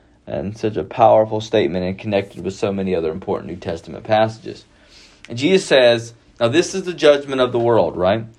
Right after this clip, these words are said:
By his coming death, Jesus will end the power of sin over Adam's race, judging and condemning it.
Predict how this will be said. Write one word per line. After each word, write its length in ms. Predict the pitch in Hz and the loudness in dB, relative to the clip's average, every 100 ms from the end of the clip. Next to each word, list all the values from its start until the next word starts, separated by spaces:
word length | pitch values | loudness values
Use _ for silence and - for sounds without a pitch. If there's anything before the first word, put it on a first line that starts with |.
| _ _ _ | _ _ _
By 140 | 110 117 | 4 4
his 100 | 117 | 2
coming 360 | 120 160 190 | 2 2 4
death, 300 | 151 120 117 | 6 6 6
Jesus 400 | 117 131 160 165 | 0 -4 -4 -4
will 140 | 156 - | -4 -4
end 240 | 135 131 | -4 0
the 80 | 120 | -2
power 600 | 110 - 131 139 160 160 | -2 0 4 6 4 2
of 180 | - 131 | -2 -4
sin 640 | - - 180 143 110 107 - | -8 -4 0 2 2 0 -2
over 380 | 98 147 147 - | 0 0 0 2
Adam's 460 | 113 113 113 113 | 4 4 2 -2
race, 400 | 131 123 101 - _ _ _ - | 2 2 0 -8 _ _ _ 0
judging 460 | 117 113 123 123 | 2 2 0 -6
and 200 | 101 107 | -6 -6
condemning 540 | 110 117 139 156 127 | -6 -4 -2 -2 -2
it. 120 | 90 | -6